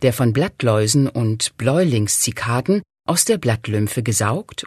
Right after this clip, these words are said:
und dann als Zuckertropfen ausgeschieden wird. Der Honig aus Honigtau ist für gewöhnlich sehr dunkel und dickflüssig und verzuckert nicht. Im Vergleich zu anderen Honigsorten hat er weniger Zucker und mehr Aminosäure und Spurenelemente wie Kalium,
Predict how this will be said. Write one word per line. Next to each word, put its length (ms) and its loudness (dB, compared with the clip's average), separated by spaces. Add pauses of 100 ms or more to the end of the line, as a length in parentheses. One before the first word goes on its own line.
und 180 -2
dann 180 2
als 260 -2
Zuckertropfen 680 -2
ausgeschieden 720 0
wird. 360 -10 (640)
Der 200 -2
Honig 400 2
aus 200 -2
Honigtau 600 2 (320)
ist 160 -2
für 120 2
gewöhnlich 500 4
sehr 180 2
dunkel 500 0
und 320 -4
dickflüssig 680 -4 (220)
und 200 2
verzuckert 640 0
nicht. 380 -10 (800)
Im 100 4
Vergleich 380 -2
zu 160 2
anderen 400 2
Honigsorten 680 2 (240)
hat 140 -2
er 160 0
weniger 400 6
Zucker 540 -2
und 240 -2
mehr 340 2
Aminosäure 760 2
und 180 -4
Spurenelemente 960 0
wie 100 -4
Kalium, 600 0